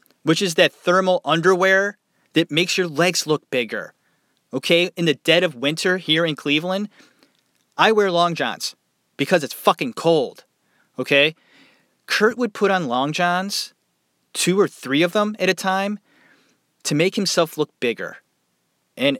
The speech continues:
make his legs look bigger. And I notice when I put on long johns and then I put on a pair of jeans or something, I could tell my legs look bigger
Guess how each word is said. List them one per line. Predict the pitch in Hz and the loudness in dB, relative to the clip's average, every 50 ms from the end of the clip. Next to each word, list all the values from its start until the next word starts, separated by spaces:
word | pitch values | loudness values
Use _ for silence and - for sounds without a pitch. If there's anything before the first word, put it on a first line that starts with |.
| - - | -6 -4
make | 131 156 180 180 - | 0 0 0 0 2
his | 208 180 165 - | -2 -2 -2 -2
legs | 131 143 151 165 175 151 110 92 - - - - _ _ _ _ _ - | -2 0 2 2 2 0 0 -4 -8 -10 -10 -10 _ _ _ _ _ -8
look | 123 127 - - - | -8 -8 -8 -8 -10
bigger. | 117 98 90 90 - - - _ _ _ _ _ _ _ - | -10 -10 -10 -12 -16 -20 -20 _ _ _ _ _ _ _ -4
And | 135 151 175 | -2 -2 0
I | 156 160 208 226 | 2 0 0 0
notice | 214 160 143 147 156 165 170 165 - - | 0 0 0 0 0 0 -2 -2 -4 -4
when | 135 127 | -4 -4
I | 127 104 123 139 143 147 160 175 170 _ _ _ _ _ _ _ _ - | -2 0 0 0 0 0 -2 -4 -6 _ _ _ _ _ _ _ _ -4
put | - 175 180 | 0 2 4
on | 180 175 170 170 170 _ _ _ _ _ | 4 4 2 0 -4 _ _ _ _ _
long | - 117 123 139 156 175 | -4 0 2 2 2 2
johns | 180 - 202 196 196 202 104 107 - - - _ _ _ _ _ - | 0 0 0 0 0 0 -4 -6 -8 -10 -12 _ _ _ _ _ -6
and | 151 156 | -2 0
then | 165 170 | 0 0
I | 170 | 0
put | 160 - - 170 175 | -2 2 2 4 4
on | 170 170 | 4 2
a | 143 | 0
pair | - - 156 156 156 | -4 -2 0 0 0
of | 139 | 0
jeans | 127 - 139 147 160 175 185 180 - - 180 | 0 -2 -2 0 0 0 -2 -4 -8 -6 -4
or | 175 | -2
something, | - 202 190 185 - 208 202 208 - _ _ _ _ - - - - _ - | 0 0 -2 0 0 -2 -2 -4 -8 _ _ _ _ -20 -20 -20 -20 _ 0
I | - 226 | 0 0
could | - - 370 - | 2 2 0 0
tell | - 202 214 254 - _ _ _ - | 2 4 4 4 4 _ _ _ 2
my | 151 185 277 | 4 4 4
legs | 330 302 202 175 - - - | 4 2 0 0 0 -2 -4
look | 147 - - | -4 -6 -4
bigger | - 120 107 - 78 73 - | -6 -6 -6 -6 -12 -14 -14